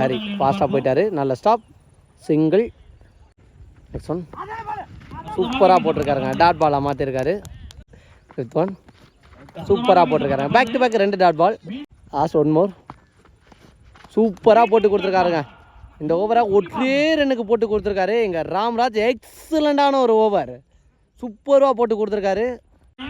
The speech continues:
ஃபர்ஸ்ட் இன்னிங்ஸ் முடிவுல இருபத்தி அஞ்சு அடிச்சிருக்காங்க பெருங்கலூர். பாலை விட ஒரு ரன்னு தான் கூட இருக்கு. But எல்லா மேட்சுமே பவுலிங் சூப்பரா போட்டு கொடுத்துருந்தாங்க. நாலு ஓவருக்கு பத்து, பாஞ்சு அப்படி தான் ஆஃப் நாட் ஆட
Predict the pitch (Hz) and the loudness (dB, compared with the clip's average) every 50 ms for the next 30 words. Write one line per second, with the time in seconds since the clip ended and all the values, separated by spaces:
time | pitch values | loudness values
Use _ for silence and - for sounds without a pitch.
0 | 311 311 - - - - - - - - 185 - 240 233 240 240 220 240 202 196 | -14 -14 -18 -20 -20 -20 -20 -20 -4 -2 -2 0 0 2 2 2 2 2 2 2
1 | 190 196 190 185 196 220 233 196 - - - - _ _ - 190 208 233 - - | 4 4 6 6 4 4 2 0 -6 -14 -20 -20 _ _ 0 2 2 2 2 2
2 | 202 180 202 220 226 208 196 170 202 185 165 170 151 156 175 185 - - 165 165 | 2 2 2 2 2 0 0 0 -2 -2 -2 -2 0 0 0 -2 0 0 0 0
3 | 170 160 151 151 180 190 170 190 247 277 285 277 277 240 202 185 240 240 - - | 0 0 0 0 0 -2 -4 -8 -12 -12 -12 -12 -14 -14 -14 -16 -18 -16 -16 -12
4 | - - 240 240 247 226 - 123 127 143 160 175 170 156 151 175 202 214 175 - | -12 -10 -10 -10 -10 -10 -4 0 2 4 4 4 4 4 2 2 2 0 -4 -8
5 | - - _ - - _ _ _ - 135 135 - 139 147 147 147 147 151 170 170 | -14 -20 _ -20 -20 _ _ _ -4 -2 -2 0 0 0 0 0 2 0 0 0
6 | - 160 165 160 151 139 131 123 143 175 196 180 - _ _ _ _ _ _ - | 0 0 0 2 2 0 0 -2 -4 -4 -4 -6 -10 _ _ _ _ _ _ -2
7 | 147 156 165 170 196 233 254 247 247 247 240 247 240 - 233 226 233 247 254 202 | 0 2 2 4 4 4 2 2 2 2 2 2 0 -2 -2 0 2 2 2 2
8 | 170 196 247 269 240 190 151 208 185 202 208 196 170 185 185 180 156 165 156 143 | 4 4 4 4 2 0 -2 -4 -2 0 0 0 0 -2 -4 -4 -4 -6 -6 -4
9 | 165 156 151 143 139 139 151 185 185 - - 143 143 151 156 156 165 165 165 165 | -4 -4 -4 -4 -2 -2 -2 -4 -4 -6 -8 -6 -4 -2 0 0 0 0 -2 -2
10 | 156 - 180 202 196 143 - 156 143 110 - 175 180 147 156 151 156 156 147 160 | -4 -4 -6 -6 -6 -4 -4 -4 -4 -4 -4 -4 -4 -2 -2 -2 -2 -2 -2 -2
11 | 139 135 139 143 156 165 156 151 135 151 147 139 139 135 139 135 | -4 -4 -4 -4 -2 -2 -2 -2 -2 -2 -4 -4 -2 -2 0 0